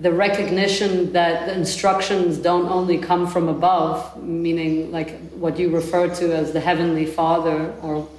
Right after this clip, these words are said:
in Indigenous they, they call the Creator, that what created us, that we can't see. That, I like to say that what made it possible for us to be here today. It's a, it's a greater energy.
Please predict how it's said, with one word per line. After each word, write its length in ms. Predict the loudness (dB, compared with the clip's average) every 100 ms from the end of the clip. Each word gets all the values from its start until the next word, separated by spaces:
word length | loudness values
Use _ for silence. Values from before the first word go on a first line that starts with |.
| -16
in 160 | -4 -2
Indigenous 600 | 0 0 0 0 -2 -4
they, 240 | -2 -2
they 220 | -2 -6 -8
call 280 | -2 0
the 80 | 0 -2
Creator, 680 | -2 0 2 2 0 -2 -6 -4
that 260 | 0 0 0
what 260 | -2 -2 -6
created 420 | -4 0 2 0
us, 520 | 2 0 0 -6 -12 -20 -20 -20 -16
that 160 | 0 2
we 100 | 2
can't 320 | 2 2 2
see. 440 | 2 2 2 2 2
That, 400 | 2 0 -2 2
I 100 | 4
like 200 | 4 2
to 100 | 0
say 240 | 2 4
that 240 | 4 4
what 160 | 2 2
made 160 | 2 2
it 160 | 0
possible 460 | 0 0 0 -2 -2
for 200 | 0 0
us 240 | 0 0
to 60 | -6
be 220 | -2 0
here 240 | 2 0 -2
today. 500 | -2 0 0 -2 -10 -18 -20 -20 -20 -20 -10
It's 180 | -4 -2
a, 180 | -2
it's 140 | -2 -4
a 80 | -2
greater 600 | 2 2 2 2 2 2
energy. 760 | 0 2 2 0 -2 -4 -6